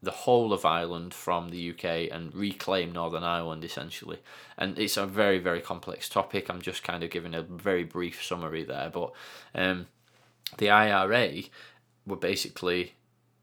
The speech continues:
the subject of a disinformation campaign by the British intelligence services,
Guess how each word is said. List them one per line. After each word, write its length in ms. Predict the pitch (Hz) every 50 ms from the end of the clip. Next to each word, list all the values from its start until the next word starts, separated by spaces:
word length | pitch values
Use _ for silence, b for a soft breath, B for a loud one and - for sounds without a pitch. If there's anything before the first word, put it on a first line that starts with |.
| _ _ B B B B B B B B
the 600 | - 110 107 - 98 95 92 90 87 87 85 - - B B B B B B B B B B B B _
subject 800 | - - - - 165 143 113 - - 92 82 78 - - - - - -
of 160 | 104 95 98
a 200 | 101 101 98 95
disinformation 800 | 95 120 107 - 104 104 95 98 95 98 107 104 - - 92 -
campaign 560 | - - 98 92 90 - 98 92 90 87 90
by 180 | 90 90 87 85
the 100 | 82 85
British 480 | - 104 95 - - 101 92 - -
intelligence 560 | 98 87 - - 139 143 143 110 110 107 95
services, 640 | - 104 95 87 80 85 - - - 58 - -